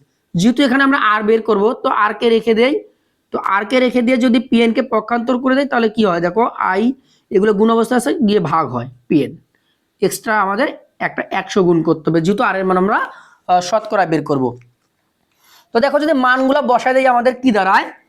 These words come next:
তাহলে দেখো আই হচ্ছে আমাদের মুনাফা, যার মান আমরা বের করছি এক্স। দেখো পি হচ্ছে আমাদের আসল,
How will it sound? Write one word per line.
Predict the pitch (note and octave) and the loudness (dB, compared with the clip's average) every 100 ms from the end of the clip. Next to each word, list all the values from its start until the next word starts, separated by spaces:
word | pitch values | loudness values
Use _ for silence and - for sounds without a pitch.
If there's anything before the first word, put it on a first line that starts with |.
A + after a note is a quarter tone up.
| _ _ _ _ _ _ - | _ _ _ _ _ _ -4
তাহলে | A#3+ | 0
দেখো | B3+ C4+ D4+ D#4 D#4 - | 0 0 0 -2 -4 -4
আই | F#3+ A#3 C4+ C#4+ - - _ _ | -2 0 0 -2 -6 -16 _ _
হচ্ছে | A3 A3 C#4 | -4 -2 0
আমাদের | C4+ A#3 A#3 | 2 2 2
মুনাফা, | A3+ A#3+ A#3+ C4 | 2 0 0 -2
যার | A3+ A3+ | 0 -2
মান | A3 A3+ | 0 0
আমরা | A3+ | 0
বের | G#3 A3 | 0 -2
করছি | A3 G#3+ A#3 A#3+ | 0 -2 -2 -2
এক্স। | G#3 G3+ C4+ - - - _ _ _ _ _ _ _ - | 0 2 2 -2 -14 -14 _ _ _ _ _ _ _ -2
দেখো | G#3+ | 0
পি | A3 - C4+ | 0 2 2
হচ্ছে | C4+ C#4 | 2 0
আমাদের | C4+ | 2
আসল, | - G#3 - A#3+ | 0 -4 -2 0